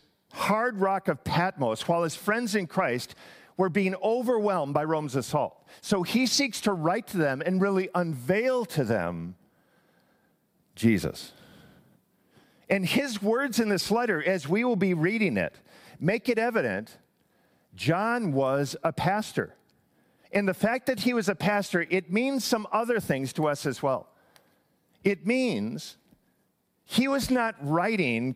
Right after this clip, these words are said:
cryptic things to them that could only be understood by some distant future generations.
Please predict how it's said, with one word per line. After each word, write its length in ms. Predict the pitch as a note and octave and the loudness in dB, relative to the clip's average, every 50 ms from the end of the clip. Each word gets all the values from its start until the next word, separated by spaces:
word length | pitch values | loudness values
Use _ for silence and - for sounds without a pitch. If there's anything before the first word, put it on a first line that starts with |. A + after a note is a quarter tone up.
| - _ | -8 _
cryptic 680 | - - - A#3+ B3+ - - - - - F3 - - | -4 0 0 0 0 -2 -6 -6 -2 -2 -2 -2 -4
things 440 | - - - G#3 A3 A3+ G#3+ F#3 - | -4 0 0 0 2 2 0 -2 0
to 120 | - F3 B2+ | 2 2 2
them 240 | A#2 A#2 A#2+ C3 C3+ | 4 2 0 0 0
that 160 | E3 D#3+ - | -2 0 0
could 100 | - F3+ | 0 0
only 220 | G3 G#3+ A#3+ A#3+ | 2 2 0 0
be 160 | G#3 G#3 G3+ | 2 2 2
understood 460 | G3 G3 F3 E3 - - - G#3+ F3+ C3 | 2 2 0 -2 0 0 0 0 0 0
by 160 | E3 D#3 D#3 | 0 -2 0
some 340 | - - G3 F3 D#3 D3 C3+ - - - - - C3 B2 | 0 0 0 0 -2 -6 -10 -14 -18 -20 -20 -16 -6 -2
distant 480 | A#2 A#3 C4 - - - G#3+ F#3+ F3+ - | 0 0 0 0 -2 -2 -2 -2 -2 -2
future 340 | - - G3+ F#3 - F#3+ F#3+ | -2 -2 0 0 0 0 0
generations. 720 | D3 F3+ F3+ F3 E3+ F3 F3+ F#3+ - - A#2 - - | 0 0 0 2 0 0 0 0 -2 -4 -6 -6 -8